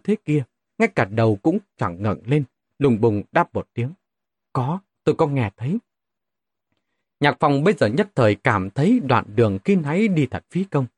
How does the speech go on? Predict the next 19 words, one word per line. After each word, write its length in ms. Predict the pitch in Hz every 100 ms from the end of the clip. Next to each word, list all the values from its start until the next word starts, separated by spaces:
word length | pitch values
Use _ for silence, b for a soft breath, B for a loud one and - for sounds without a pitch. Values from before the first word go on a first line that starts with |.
| _ _ _ -
"Vậy 340 | 127 120 104
sao 180 | - 123
cô 140 | 131
không 180 | 127 131
trả 140 | 127 107
lời 220 | 107 98 -
tôi?" 200 | 196 190 _ _ _ _ _ _ _ -
Câu 200 | 151 139
trả 140 | 139
lời 200 | 117 120
của 260 | - 135 104
Quý 280 | - 185 254
Đường 260 | 127 98 87
Đường 220 | 110 101 - _ _ -
thiếu 220 | 139 165
chút 180 | 190 -
nữa 160 | 117 151 - _
làm 220 | 120 95 -
anh 260 | 104 92